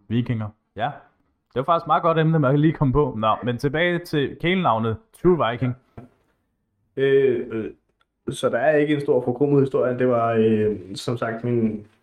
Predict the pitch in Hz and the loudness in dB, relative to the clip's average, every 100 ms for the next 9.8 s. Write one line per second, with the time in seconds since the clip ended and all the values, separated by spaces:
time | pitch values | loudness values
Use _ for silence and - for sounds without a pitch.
0 | _ - 120 117 113 107 101 98 95 95 | _ -6 -2 0 0 2 0 0 -2 -4
1 | 98 107 - 120 143 143 139 120 120 123 | -6 -8 -6 -2 -2 -2 -2 -2 -4 -2
2 | 127 120 - _ - 135 135 131 120 113 | -2 -2 -6 _ -10 -4 -2 0 0 0
3 | 104 113 120 127 127 135 - - - _ | -2 -2 -2 -4 0 0 0 -6 -20 _
4 | - 127 120 113 107 101 95 - 110 110 | -6 0 2 2 0 -4 -8 -8 -6 -6
5 | 113 113 131 123 - - - _ - 123 | -6 -4 0 0 -2 -8 -18 _ -8 -4
6 | 98 107 117 - 104 117 113 120 113 - | -2 -4 -6 -6 -2 0 0 0 -2 -10
7 | _ - - - _ - 151 120 117 151 | _ -20 -20 -20 _ -4 -4 -4 -2 2
8 | 139 117 117 123 - - _ _ _ _ | 2 0 -2 -6 -6 -14 _ _ _ _
9 | - - 127 117 110 110 110 107 | -20 -2 2 2 2 0 0 -4